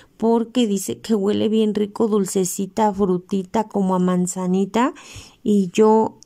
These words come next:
"Sí, Bere, sí tiene manzana", así como que "Me huele como a manzana". "Es que tiene manzana y huele a manzana", y yo creo, bueno, si te la comes no sa-, vas a ver a manzana, pero así como que sí. <laughs> O sea, yo creo que,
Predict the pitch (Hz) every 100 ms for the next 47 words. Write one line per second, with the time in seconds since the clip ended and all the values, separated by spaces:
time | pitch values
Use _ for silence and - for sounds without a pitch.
0 | _ _ _ _ _ - - 254 240 196
1 | 180 - - - 220 240 247 247 214 185
2 | 180 - 214 202 196 175 190 185 220 214
3 | 208 180 180 185 185 214 269 - 240 190
4 | 175 175 190 190 185 - - - - 247
5 | - 269 233 226 226 208 185 180 202 202
6 | 214 196 196 202 196 180 175 202 202 214
7 | 202 190 196 202 202 - - 220 214 190
8 | 180 190 185 185 180 240 254 233 208 196
9 | 190 196 185 185 190 185 190 180 170 -
10 | 196 226 233 208 202 214 214 - - -
11 | - - - - 196 180 196 202 196 190
12 | 175 - 214 - 196 214 185 196 190 220
13 | 233 277 208 -